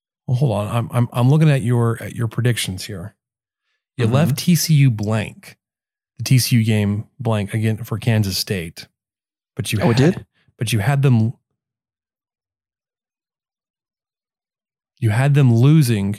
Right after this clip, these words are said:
Speaker 1: You had T C U losing to Kansas State on the T C U side. So I, I dropped the W in there for Kansas State, and it got them up to seven and five, according to your, your little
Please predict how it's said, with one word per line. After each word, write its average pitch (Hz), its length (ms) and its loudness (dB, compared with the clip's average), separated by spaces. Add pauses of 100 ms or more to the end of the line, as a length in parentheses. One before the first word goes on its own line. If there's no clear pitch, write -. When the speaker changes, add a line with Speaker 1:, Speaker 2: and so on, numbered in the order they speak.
Speaker 1:
You 113 100 0
had 120 140 2
T 160 160 4
C 165 160 2
U 139 100 4
losing 139 340 6
to 127 60 4
Kansas 117 400 0
State 110 300 -2
on 113 120 0
the 110 60 2
T 113 200 -4
C 104 220 -6
U 101 60 -2
side. 92 360 -8 (920)
So 123 120 -2
I, - 160 -8
I 117 40 0
dropped 123 280 0
the 151 60 0
W 156 420 4
in 123 120 6
there 120 180 4
for 107 120 -2
Kansas 110 340 2
State, 104 480 -4 (640)
and 113 120 -6
it 98 100 -8 (280)
got 127 180 -2
them 135 140 4
up 131 120 -2
to - 60 -4
seven 127 380 0
and 113 200 4
five, 101 560 -6
according 104 440 -10
to 98 60 -10
your, 95 360 -16 (420)
your 110 120 -10
little 95 400 -12